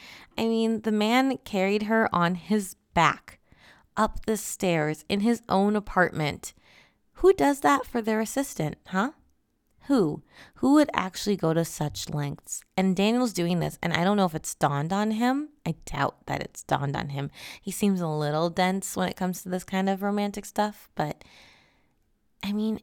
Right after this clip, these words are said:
it's pretty clear, right, that he has some deep, intense feelings for Rose. If they're not romantic at this point, then they're definitely, like, he sees her as his friend or even as family at this point.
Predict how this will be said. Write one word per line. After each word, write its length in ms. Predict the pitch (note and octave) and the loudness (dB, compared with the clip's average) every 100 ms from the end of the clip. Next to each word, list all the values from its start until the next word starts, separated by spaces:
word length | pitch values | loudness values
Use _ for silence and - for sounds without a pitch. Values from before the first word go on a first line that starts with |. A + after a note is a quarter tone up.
| _ | _
it's 280 | A3+ - - | -6 -6 -10
pretty 440 | - - E3+ D#3 | -12 -6 -2 -2
clear, 540 | C#3+ - F#3+ F3 D3 D3 | -4 -4 -2 0 -2 -2
right, 360 | D3+ E3+ - - | -2 -2 -4 -6
that 160 | D#3+ D#3 | -8 -8
he 240 | D#3 D#3+ | -6 -4
has 540 | D3+ D3 D3 D3 - - _ _ _ - | -2 -2 -4 -6 -10 -16 _ _ _ -20
some 220 | - F#3 F#3 | -6 -2 -2
deep, 340 | A#3+ C4+ - | 0 -4 -2
intense 520 | A#3 G#3 - F3+ F3 | -4 -4 -2 -2 -2
feelings 360 | E3+ E3+ E3 D#3+ | -4 -2 -2 -4
for 100 | D#3+ | -4
Rose. 220 | D3+ D3 - | -2 -2 -6
If 100 | - | -6
they're 140 | G3 | -4
not 180 | G#3 - | -2 -2
romantic 540 | G#3 D3+ C#3 - D3 | -2 0 -2 -6 -8
at 120 | - | -10
this 200 | - D3 | -10 -14
point, 320 | - D#3 D3 D3+ - | -8 -4 -4 -6 -4
then 160 | D#3+ | -2
they're 160 | E3 E3 | 0 -2
definitely, 580 | E3 D#3+ F3+ - F3 E3 | -2 -6 -6 -4 -2 -2
like, 360 | D3 D3 - _ _ _ _ _ _ _ _ _ _ _ _ _ _ _ | -4 -6 -12 _ _ _ _ _ _ _ _ _ _ _ _ _ _ _
he 140 | - | -6
sees 260 | G#3+ D4 D#4 | -4 -2 -2
her 100 | E4+ | 0
as 160 | E4+ | -2
his 200 | D#4+ D#4+ | -2 -4
friend 500 | - D#4+ E4 E3+ E3 - _ _ - | -4 -4 -2 -4 -6 -14 _ _ 0
or 160 | G3+ | 2
even 300 | A3 A#3 B3+ | 2 -2 -2
as 200 | C4+ B3+ | -2 -2
family 560 | - D3 E3+ C4+ A3 D3+ | -6 -4 -2 0 0 -2
at 120 | - | -4
this 180 | - - | -8 -10
point. 340 | - D3 C#3+ | -6 -4 -4